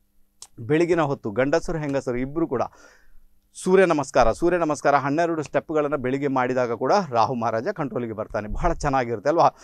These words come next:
ಯಾವತ್ತು ಇದೊಂದು ನೆನ್ಪಿಟ್ಕೊಳ್ಳಿ, ರಾಹು ಮಹಾರಾಜ ಏನಿರ್ತಾನೆ ಆತ, ಆ, ಯಾ-, ಆತ,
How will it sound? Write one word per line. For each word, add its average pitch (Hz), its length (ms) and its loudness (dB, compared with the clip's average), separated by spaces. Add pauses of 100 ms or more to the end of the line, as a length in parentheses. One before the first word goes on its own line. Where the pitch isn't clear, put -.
(120)
ಯಾವತ್ತು 180 280 2
ಇದೊಂದು 175 260 -2
ನೆನ್ಪಿಟ್ಕೊಳ್ಳಿ, 151 520 -4
ರಾಹು 139 240 0
ಮಹಾರಾಜ 151 300 -2
ಏನಿರ್ತಾನೆ 143 420 -4
ಆತ, 143 280 0 (420)
ಆ, 120 220 4
ಯಾ-, 120 420 0
ಆತ, 139 220 0